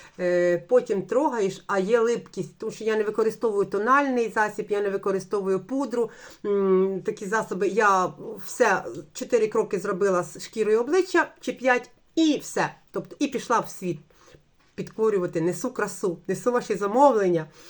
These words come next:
Так, ось так: це я повинна помити, обов'язково. І цей крем,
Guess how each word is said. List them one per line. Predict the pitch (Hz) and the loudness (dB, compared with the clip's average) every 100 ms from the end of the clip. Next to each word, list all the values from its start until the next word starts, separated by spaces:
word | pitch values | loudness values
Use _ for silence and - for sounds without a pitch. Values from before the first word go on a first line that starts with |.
| - - - | -20 -20 -2
Так, | - 214 185 - _ _ _ _ _ - | 4 4 4 -8 _ _ _ _ _ -8
ось | 214 226 | -4 0
так: | 196 - | 0 2
це | 247 | 4
я | 247 | 4
повинна | 240 208 208 | 4 2 0
помити, | 196 185 160 - - - | 2 2 2 -2 -14 -4
обов'язково. | 220 214 196 - 170 151 147 - - - - _ _ _ _ _ _ | 0 2 0 -2 -2 -2 -8 -20 -20 -20 -20 _ _ _ _ _ _
І | - 262 233 196 - | -4 0 0 -2 -2
цей | 240 208 | 0 2
крем, | 185 220 240 254 | 2 2 4 2